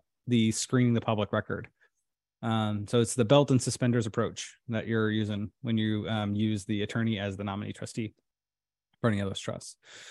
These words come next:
So a couple of factors that come in, right? Because when it comes to the nominee trustee part of it, if you have a Wyoming L L C, it's who's going to be the person that is signing any of the documentation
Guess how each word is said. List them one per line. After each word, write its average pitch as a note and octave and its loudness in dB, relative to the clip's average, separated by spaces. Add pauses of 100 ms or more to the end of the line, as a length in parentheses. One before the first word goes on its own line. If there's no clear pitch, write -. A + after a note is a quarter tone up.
(160)
So F3+ -14
a - -16
couple E3+ 6
of D#3+ 8
factors C3+ 2
that C3 -6
come C3 2
in, A#2+ 0
right? B2 2
Because A#2 -2 (100)
when C3+ 2
it - -2
comes D#3 6
to D#3 6
the D3 4
nominee C#3 4
trustee C3+ 2
part A2+ 0
of G#2 -2
it, B2 2
if - -20
you D3+ 6
have C#3+ 8
a C#3+ 10
Wyoming C3+ 8
L C3 4
L A#2+ 4
C, B2 2 (400)
it's B2 2
who's E3 8
going C#3 8
to B2+ 4
be C3 6
the A#2+ 4
person D3+ 2
that C3 2
is A#2+ -2
signing B2 0
any A#2+ 0
of A2+ 0
the G#2+ -4
documentation G#2+ 0